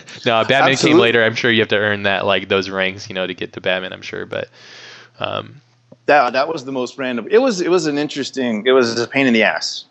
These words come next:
Speaker 2: um,
Speaker 1: <laughs>
Speaker 2: break, breaking into comics.
Speaker 1: Oh,
Speaker 2: Like,
Speaker 1: yeah. It's so oversaturated is why you,
Speaker 2: Yeah.
Speaker 1: you have to, like,
Speaker 2: I'm
Speaker 1: climb on the
Speaker 2: thrilled.
Speaker 1: corpses of your fellow artists. <laughs>
Speaker 2: I, I'm
Speaker 1: Ah!
Speaker 2: thrilled, like,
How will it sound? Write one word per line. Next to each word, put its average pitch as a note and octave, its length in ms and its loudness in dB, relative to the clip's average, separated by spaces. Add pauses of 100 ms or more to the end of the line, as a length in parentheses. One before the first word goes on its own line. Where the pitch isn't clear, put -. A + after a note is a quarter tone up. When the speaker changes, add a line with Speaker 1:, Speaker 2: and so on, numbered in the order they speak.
Speaker 2:
um, F3+ 400 4
Speaker 1:
<laughs> F#3+ 460 4
Speaker 2:
break, D#3+ 220 4 (220)
breaking C#3+ 340 4
into B2 240 -4
comics. G#2+ 540 -10
Speaker 1:
Oh, A2 160 4
Speaker 2:
Like, G#2 80 6
Speaker 1:
yeah. F#2 320 2
It's - 160 -4
so C3+ 180 6
oversaturated G#2+ 640 0
is F#2 100 -10
why F#2+ 380 -2 (140)
you, G#2+ 120 -16
Speaker 2:
Yeah. C3+ 100 -6
Speaker 1:
you - 40 -8
have A#2 80 -14
to, A#2 180 -2
like, G#2 140 2
Speaker 2:
I'm G#3+ 80 4
Speaker 1:
climb A#2+ 260 4
on A#2+ 120 4
the A2 60 2
Speaker 2:
thrilled. - 120 -6
Speaker 1:
corpses A2+ 380 0
of G2 120 -2
your G2 180 -2
fellow G2+ 340 2
artists. - 680 0
<laughs> - 40 -6
Speaker 2:
I, G3 840 -2 (320)
I'm - 80 -2
Speaker 1:
Ah! F#3+ 560 4
Speaker 2:
thrilled, F#3+ 260 4
like, C#3 280 0